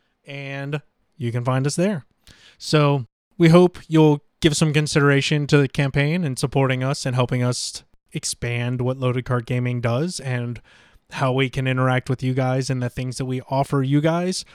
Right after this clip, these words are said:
in as far as content goes and the things that we're doing and the games that we're playing and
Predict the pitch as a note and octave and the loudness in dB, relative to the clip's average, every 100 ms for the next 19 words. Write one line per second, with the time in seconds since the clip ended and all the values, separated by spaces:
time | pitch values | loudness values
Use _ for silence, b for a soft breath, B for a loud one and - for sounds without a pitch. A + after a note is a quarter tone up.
0 | b b b D3 C3 B2+ C3+ C3 _ _ | b b b -4 -2 -2 -6 -12 _ _
1 | - D#3 C3+ - A#2+ A#2+ A#2+ C3 B2+ B2 | -10 -4 -4 -4 -4 -4 -4 -6 -4 -4
2 | A#2+ A#2+ A#2 A#2 A2+ - _ _ - - | -4 -6 -6 -8 -10 -12 _ _ -14 -8
3 | A2+ - C#3 - D3+ D#3 E3 E3+ - - | -6 -2 -4 0 2 4 2 -2 -8 -6
4 | C3+ A#2+ A#2 C3 C3 A#2+ A#2+ A#2+ B2 B2 | -4 -2 -4 -6 -4 -4 -2 -2 0 0
5 | C3 C3 B2 A#2 A#2+ A#2+ A#2+ B2 A#2 A#2 | 0 -2 -4 -4 -4 -4 -4 -4 -4 -6
6 | - B2+ B2 B2 A#2+ A2+ A#2 | -4 -2 -2 -4 -4 -6 -8